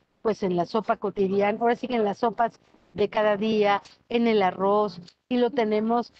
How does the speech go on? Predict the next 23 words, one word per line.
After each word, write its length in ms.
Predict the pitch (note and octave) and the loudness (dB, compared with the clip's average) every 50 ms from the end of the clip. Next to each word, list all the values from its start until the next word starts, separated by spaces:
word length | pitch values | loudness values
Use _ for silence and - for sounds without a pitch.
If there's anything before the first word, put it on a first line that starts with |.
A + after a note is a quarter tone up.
| - _ _ - | -20 _ _ -4
pues 180 | G#3+ G3+ - | -4 -2 0
en 160 | A#3 G#3 G3+ F3 | 0 0 0 0
guisados, 760 | F#3+ F3 - - - A3 A3+ A#3 A3 A#3+ B3 B3+ B3+ B3 - | -2 -4 -4 -2 0 0 0 2 2 2 2 2 0 0 -2
en 100 | A3+ A3+ | -4 -2
un 80 | A#3 | -2
montón 440 | A3+ A3+ A3+ A3 A3 A3+ A3 A3+ A3+ | -2 -2 -4 -2 -2 -2 -2 -2 0
de 140 | A3+ A3+ A3 | 0 0 0
estofados, 840 | G#3 - _ - G3 F3 - - B3 C4+ C#4+ C#4 D#4+ E4+ F4+ E4 - - - - - A#3+ - | 0 -2 _ -8 -8 -8 -4 -2 0 0 0 0 0 0 0 -2 -4 -10 -20 -20 -18 -14 -12
y 80 | A#3 G3 | -8 -4
también 360 | F3 A#3 G#3 G#3 G#3 A#3 - | -2 -2 0 0 -2 -2 -2
se 100 | - D4+ | 0 0
lo 140 | C#4+ A3+ F3+ | 0 0 0
podemos 480 | G#3+ G3+ F#3+ G3 G3+ A3+ B3+ C4 - | -2 -2 0 0 -2 -2 -4 -6 -8
poner 400 | - - G#3 F#3 F#3 F#3+ G#3+ A#3+ | -6 -6 -4 -4 -2 -2 0 0
a 80 | C4 C#4 | 0 0
los 180 | C4 G#3+ - - | -2 -4 -6 -8
frijoles. 800 | - D#3+ D3+ - - - G3 G3 G3 F#3 D#3+ C#3+ - - _ _ _ _ | -10 -12 -12 -12 -6 -2 0 2 2 2 0 -2 -6 -12 _ _ _ _
Aquí 300 | - G3+ G3 F#3+ - G3 | -6 -4 -4 -2 -4 -4
pod-, 280 | - - A#3+ A3+ A#3 G#3+ | -2 0 0 0 0 0
aquí 220 | F#3+ F3 - A3 | -2 -2 -2 -2
hacemos, 560 | A3 G#3 - - C#4+ C4 B3+ A#3+ A#3 A#3 A3 - | -2 -2 -2 -2 -2 0 0 0 -2 -2 -4 -4
por 180 | - A3+ G#3 | -4 -2 -2
ejemplo, 640 | G#3 G3+ - A#3 A#3 A3+ F3+ - G#3+ G#3 G#3+ G#3 | -2 -2 0 -2 -2 -2 -2 -2 0 0 0 -2